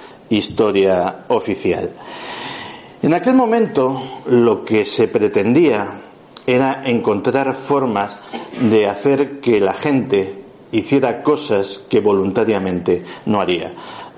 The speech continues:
Traicionar a su país, asesinar a otro ser humano, eh, obedecer cosas que no obedecería.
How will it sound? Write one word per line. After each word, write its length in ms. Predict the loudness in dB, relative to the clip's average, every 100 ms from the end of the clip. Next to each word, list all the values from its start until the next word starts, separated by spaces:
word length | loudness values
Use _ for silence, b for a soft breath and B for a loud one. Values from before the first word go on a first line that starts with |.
| -4
Traicionar 680 | 0 0 0 -2 -2 -2 -4
a 60 |
su 160 | -4 -6
país, 420 | -2 0 2 2
asesinar 560 | -2 -4 -2 0 0 2
a 480 | 2 0 0 -2 0
otro 380 | 0 2 0
ser 260 | 0 0 0
humano, 520 | 0 0 0 0 -2 B B B
eh, 420 | 0 2 4 2 2
obedecer 680 | 0 0 0 0 0 0 0
cosas 360 | -2 -2 -6
que 160 | -2 -2
no 160 | 0
obedecería. 880 | 2 2 2 0 0 2 4 4 0